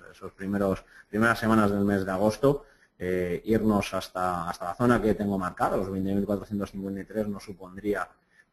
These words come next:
una, ningún tipo de circunstancia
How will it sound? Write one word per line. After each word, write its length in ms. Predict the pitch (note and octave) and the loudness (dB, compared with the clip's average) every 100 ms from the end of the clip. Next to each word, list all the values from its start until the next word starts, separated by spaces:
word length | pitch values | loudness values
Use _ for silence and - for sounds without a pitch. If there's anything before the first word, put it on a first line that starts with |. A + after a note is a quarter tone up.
| _ | _
una, 580 | F#2+ F#2+ F#2 F2 F2 E2 _ _ _ | -8 -6 -4 -2 -4 -6 _ _ _
ningún 340 | F2+ F#2 G2 F#2+ | -16 -10 -8 -6
tipo 240 | G2 F#2 | -6 -6
de 60 | F2 | -6
circunstancia 1120 | - - E2+ - F#2+ - G2 F#2 F2 E2 | -10 -12 -12 -10 -12 -8 -4 -2 0 -2